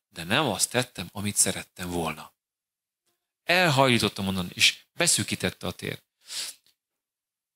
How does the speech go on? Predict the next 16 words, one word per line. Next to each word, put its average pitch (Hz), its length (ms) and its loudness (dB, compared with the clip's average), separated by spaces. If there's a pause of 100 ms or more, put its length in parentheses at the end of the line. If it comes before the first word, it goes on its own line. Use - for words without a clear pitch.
(520)
Sose - 340 6
szégyeljük 123 520 6
az 101 100 4
engedelmességet. 92 1080 0 (1120)
Soha 180 300 6
ne 151 100 6
szégyeld 135 360 6
az 113 120 4
engedelmességet. 95 1040 0 (460)
Az, 151 180 4
hogy 135 120 6
a 143 60 4
engedelmességet 165 680 4
soha 165 280 8
ne 131 120 4
szégyeld. 95 580 4